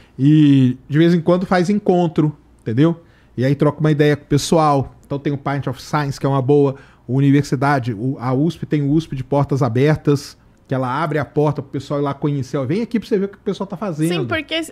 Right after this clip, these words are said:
Speaker 2: assim, o que eu acho importante da divulgação também é que o público saiba o que que a gente faz dentro da universidade e como que a gente tá usando o dinheiro. Porque as pessoas, vamos supor, quando chega cortes na ciência,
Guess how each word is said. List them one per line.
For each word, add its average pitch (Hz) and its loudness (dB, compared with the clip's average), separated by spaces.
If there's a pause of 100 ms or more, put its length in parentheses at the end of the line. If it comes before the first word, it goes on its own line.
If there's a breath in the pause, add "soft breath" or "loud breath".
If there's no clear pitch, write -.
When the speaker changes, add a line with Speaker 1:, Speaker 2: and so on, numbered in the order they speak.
Speaker 2:
assim, 277 -8
o 240 -8
que - -10
eu 269 0
acho 254 0
importante 247 -6
da 233 -4
divulgação 226 -6
também 240 -6 (300 soft breath)
é 247 -4
que 277 -8
o 277 -4
público 330 -6
saiba 247 -2
o 294 -4
que 285 -20
que 302 -10
a - -6
gente 311 -8
faz 269 -4
dentro 247 -4
da 269 -4
universidade 247 -6
e - -10
como 277 -6
que 285 -12
a 277 -8
gente 262 -8
tá 269 -6
usando 262 -4
o 269 -4
dinheiro. 294 -6 (640 soft breath)
Porque - -2
as 285 0
pessoas, 294 -4 (240)
vamos 247 -6
supor, 233 -6
quando 247 -4
chega 247 -2
cortes 226 0
na 226 -4
ciência, 240 -6